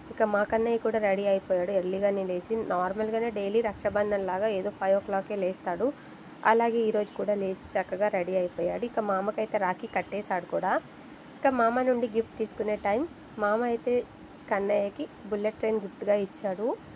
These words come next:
ఇక వాడికి అది బాగా నచ్చింది. ఆ ట్రైన్ అలా రన్ అవుతూ ఉంటే దాన్ని పట్టుకొని అటుకొట్టి ఇటుకొట్టి విసిరేయడం అయితే బాగా చేస్తూ ఉన్నాడు కూడా.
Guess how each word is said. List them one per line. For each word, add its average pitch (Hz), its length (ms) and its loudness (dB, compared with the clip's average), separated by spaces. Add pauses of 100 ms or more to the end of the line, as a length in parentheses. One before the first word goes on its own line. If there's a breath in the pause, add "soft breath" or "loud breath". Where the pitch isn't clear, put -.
(320 loud breath)
ఇక 226 180 -2
వాడికి 208 380 2
అది 214 100 2
బాగా 196 320 0
నచ్చింది. 220 560 -2
ఆ 208 200 2
ట్రైన్ 214 320 0
అలా 214 200 2
రన్ 208 240 2
అవుతూ 220 280 2
ఉంటే 208 300 -2
దాన్ని 202 300 -2
పట్టుకొని 214 400 -2
అటుకొట్టి 208 440 -2
ఇటుకొట్టి 208 380 -6
విసిరేయడం 208 500 -2
అయితే 190 200 -2
బాగా 190 440 0
చేస్తూ 202 280 -6
ఉన్నాడు 202 280 -2
కూడా. 185 400 -4